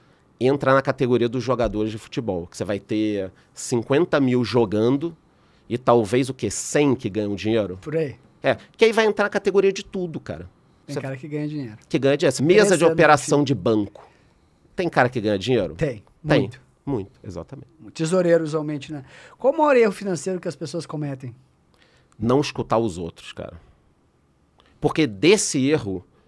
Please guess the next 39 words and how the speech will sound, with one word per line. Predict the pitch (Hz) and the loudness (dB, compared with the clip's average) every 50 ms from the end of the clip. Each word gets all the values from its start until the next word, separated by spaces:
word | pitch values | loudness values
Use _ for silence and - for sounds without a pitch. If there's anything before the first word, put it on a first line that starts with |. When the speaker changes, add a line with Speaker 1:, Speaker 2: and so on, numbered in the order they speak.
| _ _ _ _ _ _ _ _ - | _ _ _ _ _ _ _ _ -6
Speaker 1:
é... | 113 120 123 123 120 117 117 117 110 110 107 101 98 90 - _ _ _ _ _ | -2 0 0 0 0 0 2 2 2 2 2 0 0 -2 -6 _ _ _ _ _
todos | - 202 233 233 175 127 | 10 12 12 12 10 8
os | 139 | 4
outros | 156 156 - - 120 | 2 2 2 0 0
erros | 135 139 143 147 123 | 2 2 2 2 2
vão, | 131 143 139 147 151 151 147 147 _ _ _ - | 2 2 4 4 2 0 -4 -6 _ _ _ -12
vão | - 98 131 131 | -4 0 2 2
aparecer. | 135 131 131 135 147 151 - - - 110 104 107 - _ _ _ | 2 2 2 0 0 0 -2 -4 -4 -6 -6 -6 -10 _ _ _
Então, | - 143 156 160 - _ _ _ _ _ _ _ _ | 2 4 4 4 2 _ _ _ _ _ _ _ _
eu | - 147 156 | 2 2 2
chego | 139 - 160 160 156 151 | 4 6 4 4 4 4
pra | 143 156 147 143 139 - _ _ - | 4 6 6 6 6 4 _ _ -4
pessoa | 139 127 - 143 | -4 -2 -2 -4
que | - | 2
tá | - 156 | 4 4
me | 147 | 6
assistindo | 139 127 - 147 135 - - - - 147 165 | 6 2 2 0 2 2 2 4 4 2 2
e | 151 | 2
falo, | - 139 127 123 120 | 2 2 4 4 6
"Olha, | 120 113 98 92 87 - _ _ _ _ _ - | 4 4 4 0 -4 -8 _ _ _ _ _ -2
eu | - 113 101 | -2 -2 2
vou | 110 156 - | 2 0 2
colocar | - 156 131 123 127 - 101 | 4 4 4 4 2 0 -4
aqui | 92 - - 135 131 113 92 - - _ _ | -4 -2 0 2 2 2 2 -2 -6 _ _
cinco | - - - - - 202 226 214 | -12 -8 -6 0 2 2 0 2
por | - 175 160 - | 0 -2 -2 -2
cento | - - 135 143 131 139 123 | -2 -4 -4 -4 -4 -4 -4
do | 127 | 0
meu | 131 127 127 | 0 0 0
patrimônio | 131 127 123 - 120 113 113 113 120 123 | 0 -2 -2 -2 -4 -4 -2 0 0 -2
em | |
Bitcoin." | 113 123 127 - - - 104 95 82 85 92 _ _ _ _ _ _ _ _ - | -2 -4 -8 -10 -8 -10 -8 -8 -8 -12 -14 _ _ _ _ _ _ _ _ -18
"Por | - - | -8 -4
que | 277 269 | -4 -4
que | 262 | 0
você | 277 | 4
vai | 262 247 | 2 4
colocar, | 247 - 233 220 190 - 180 - | 6 6 6 6 6 6 4 2
Charlão?" | 131 - 143 123 123 123 110 98 | 2 2 0 0 2 2 0 -2